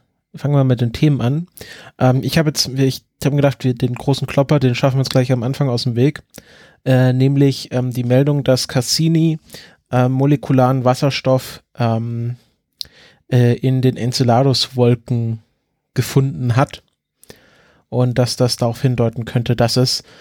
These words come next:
und da kommt auch der Kotschek her, Leben, äh, in den,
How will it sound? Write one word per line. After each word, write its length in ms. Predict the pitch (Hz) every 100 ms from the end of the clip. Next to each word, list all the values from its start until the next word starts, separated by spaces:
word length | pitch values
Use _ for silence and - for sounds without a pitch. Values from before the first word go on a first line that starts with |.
| -
und 160 | 127 117
da 160 | 120 123
kommt 220 | - 117
auch 100 | 117
der 120 | 107
Kotschek 380 | 143 - 139 -
her, 180 | 127 123 - -
Leben, 420 | 131 120 139 143
äh, 420 | 135 - - - -
in 140 | 135 127
den, 260 | 123 123